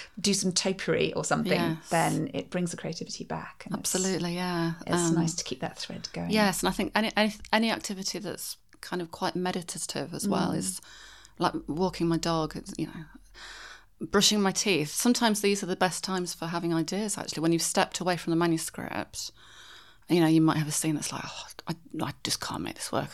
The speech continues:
Speaker 2: I'm gonna go and
Speaker 1: Mm.
Speaker 2: do something else." And then I'll be walking the dog and this idea just, like,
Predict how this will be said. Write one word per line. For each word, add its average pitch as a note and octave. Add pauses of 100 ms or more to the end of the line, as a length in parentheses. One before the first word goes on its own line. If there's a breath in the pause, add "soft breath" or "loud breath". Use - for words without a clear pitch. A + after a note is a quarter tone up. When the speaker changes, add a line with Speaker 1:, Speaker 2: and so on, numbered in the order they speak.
Speaker 2:
I'm D3+
gonna -
go -
and G3
Speaker 1:
Mm. -
Speaker 2:
do -
something D3
else." - (520 loud breath)
And E3
then E3
I'll D#3+
be D#3+
walking D#3
the D#3
dog D#3
and D#3+
this - (140)
idea G3
just, -
like, -